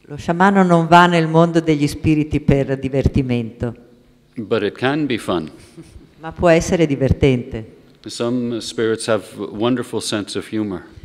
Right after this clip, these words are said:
Speaker 1: Alcuni spiriti sono dotati di un meraviglioso senso dell'umorismo.
Speaker 2: Uh, especially if the shaman thinks that he is something really special.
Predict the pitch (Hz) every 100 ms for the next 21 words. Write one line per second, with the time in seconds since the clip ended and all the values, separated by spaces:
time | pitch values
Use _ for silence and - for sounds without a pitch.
0 | - _ _ - 165 160 208 202 - 208
1 | 202 202 175 180 160 156 156 165 165 165
2 | 165 160 160 156 156 151 156 170 160 165
3 | - 160 156 156 151 151 147 143 139 131
4 | - 127 117 - - - - 101 107 107
5 | - - - 135 135 131 113 - - 107
6 | 110 104 113 113 101 120 120 - - 95
7 | - 107 98 - - 104 101 101 92 107
8 | 101 87 - 98 -